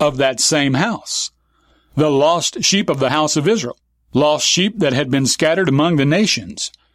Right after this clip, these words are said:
This kingdom gospel was still for the Jew first. Remember, there's no Apostle Paul yet.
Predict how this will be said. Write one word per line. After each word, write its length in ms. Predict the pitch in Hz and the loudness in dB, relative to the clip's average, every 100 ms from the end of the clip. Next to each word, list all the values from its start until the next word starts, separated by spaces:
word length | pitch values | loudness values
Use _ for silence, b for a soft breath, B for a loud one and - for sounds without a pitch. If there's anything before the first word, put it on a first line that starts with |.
| _ | _
This 240 | 147 156 | 0 0
kingdom 460 | - 208 226 185 156 | 0 2 4 4 2
gospel 500 | 190 214 - 160 139 | 2 2 0 0 0
was 180 | 127 - | 0 -2
still 380 | - 254 175 | 0 0 0
for 160 | 165 143 | 0 -2
the 100 | 131 | 0
Jew 280 | 117 160 156 | 0 2 0
first. 640 | - 254 240 - - - _ b b _ _ | 0 -2 -2 -6 -10 -10 _ b b _ _
Remember, 440 | 143 156 180 185 127 | 2 4 4 2 2
there's 280 | 135 127 | 0 0
no 300 | 143 165 160 | 0 2 2
Apostle 500 | 120 - 131 - 110 | 0 0 -2 -2 -8
Paul 400 | - 196 247 160 | -2 2 2 2
yet. 400 | 117 113 135 220 | 2 0 0 -4